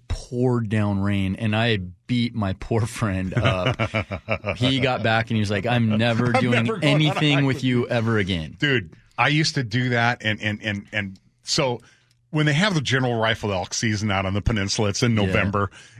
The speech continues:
Speaker 2: and you go out there, and, and I mean, I had the Fil-, Filson wool and the Woolrich bibs and stuff like that because it was the only thing, and, and it would rain so hard that the, the rain would hit your shoulder,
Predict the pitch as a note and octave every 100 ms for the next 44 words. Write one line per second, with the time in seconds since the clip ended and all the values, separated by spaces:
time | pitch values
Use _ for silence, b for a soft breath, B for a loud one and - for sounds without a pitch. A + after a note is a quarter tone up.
0 | - D3 F3 E3+ D3 A#2 A2 A2 A#2 G#2+
1 | G2+ G#2 - B2+ A#2+ B2+ C3 C3 C3+ C#3
2 | C3+ C3+ C3 B2 A#2+ - A#2+ B2 _ -
3 | C#3+ B2 - A2+ A2 A#2+ A2+ A#2 A2+ A2+
4 | G#2 G2 G2 B B B A#2+ C3+ C#3 C3+
5 | B2+ - - C3 B2 A#2 G#2 G#2 B2+ A#2
6 | A#2 A2+ A#2 A#2+ A2 B2 A#2+ A#2 C#3+ C#3
7 | C3+ A#2 A#2+ B2 B2+ A2+ B B B E3
8 | E3 B2 B2+ D3 C#3 B2+ - F#3+ F3+ F3+
9 | E3+ C#3+ A2+ G#2 F#2+ B B B B A2
10 | C#3 C3 - _ D#3 C#3+ C#3 C3+ B2 D#3
11 | F3+ C#3+ - - G3 F#3+ F3+ C#3+ - D3+
12 | D3 A2+ F#2+